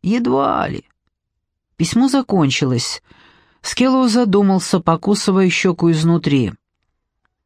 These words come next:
«Итак, наш романтический посредник не придёт сегодня на ферму, но будет ждать меня в братоубийственном переулке.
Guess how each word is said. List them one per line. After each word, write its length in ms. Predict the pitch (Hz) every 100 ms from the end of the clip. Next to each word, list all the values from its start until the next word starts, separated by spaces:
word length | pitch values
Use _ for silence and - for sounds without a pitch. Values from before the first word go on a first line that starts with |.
| _
«Итак, 540 | - 131 180 208 - - _ _ _ _ _ _
наш 300 | - 160 180
романтический 840 | 170 170 170 165 196 180 165 - 170
посредник 760 | 160 160 160 185 170 170 165
не 140 | 170 170
придёт 460 | 175 175 180 151
сегодня 500 | - 151 139 139 135
на 140 | 139 135
ферму, 600 | - 165 175 185 190 190 _ _ _ _ _ _ _ _ -
но 240 | 143 185
будет 320 | 190 220 214
ждать 440 | 175 165 208 202 -
меня 500 | 190 190 196 202 196
в 160 | 151
братоубийственном 1000 | 135 165 196 190 190 214 190 - 190 196
переулке. 680 | 196 214 247 269 226 123 117